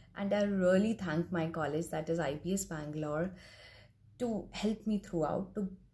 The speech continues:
uh, help me get this company as my first company to start my career. And I've seen my fellow,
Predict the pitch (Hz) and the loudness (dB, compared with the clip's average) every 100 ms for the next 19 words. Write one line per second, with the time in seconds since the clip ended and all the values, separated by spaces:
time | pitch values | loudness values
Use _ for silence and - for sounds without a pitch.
0 | - 175 170 165 175 - 202 196 214 190 | -2 2 2 0 -2 0 0 2 0 2
1 | 175 175 190 - 170 160 160 175 185 185 | 2 0 0 -2 0 -2 0 2 4 4
2 | 185 - 175 175 175 175 - 185 196 - | 2 -6 -4 -2 -4 -6 2 2 4 0
3 | - 156 - 165 185 180 165 165 - 165 | -2 -4 -2 -2 -2 -4 -4 -6 -6 -8
4 | - 156 160 160 202 - - - - - | -6 -4 -2 -2 -4 -6 -18 -20 -20 -20
5 | - - - 277 285 277 - 302 302 302 | -20 -12 -4 -4 -4 -8 -4 -2 0 2
6 | 302 302 302 - 208 196 196 214 | 4 4 2 4 6 6 4 2